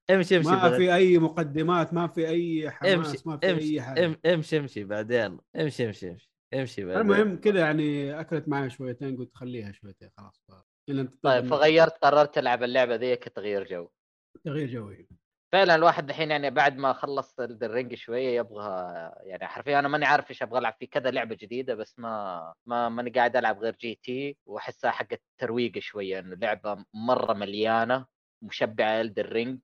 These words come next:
Speaker 3: خلتني خلاص إنه أوكي، اهدى، لازم تاخذ لك حاجة خفيفة تسلية عشان تقدر تكمل، ترجع للألعاب.
Speaker 1: آه، طيب، آه، شو اسمه هذا؟ آه، ما أدري فصول أنت إذا با-،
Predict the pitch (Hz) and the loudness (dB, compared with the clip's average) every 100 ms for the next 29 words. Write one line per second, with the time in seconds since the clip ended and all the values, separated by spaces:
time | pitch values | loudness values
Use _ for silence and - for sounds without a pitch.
0 | _ - 104 107 - 107 101 92 104 104 | _ -14 -8 -8 -10 -10 -10 -10 -10 -12
1 | - 95 90 98 - 107 104 104 - 101 | -12 -16 -16 -14 -10 -4 -2 -4 -6 -6
2 | 98 101 95 98 101 _ 101 95 - 101 | -2 -2 -4 -8 -12 _ -12 -8 -8 -8
3 | 95 - 104 98 - 98 95 _ _ - | -10 -18 -14 -14 -10 -10 -10 _ _ -6
4 | 127 - 165 202 101 - - 90 - - | -6 -4 -2 0 -2 -6 -16 -14 -14 -14
5 | 85 82 78 73 _ _ - 82 82 85 | -18 -16 -18 -20 _ _ -14 -12 -12 -12
6 | 82 80 78 - - 139 151 151 151 151 | -12 -10 -10 -4 2 4 6 6 6 4
7 | 156 262 233 143 _ 143 139 139 175 160 | 4 4 4 4 _ 0 2 2 -4 -8
8 | 147 139 127 113 110 107 101 95 90 85 | -2 2 2 0 -2 -2 -4 -4 -4 -4
9 | 80 76 _ - 190 240 156 131 - 147 | -4 -8 _ -2 0 0 -2 -4 -2 0
10 | 120 113 110 104 110 76 65 | 0 -4 -6 -2 -2 -2 -4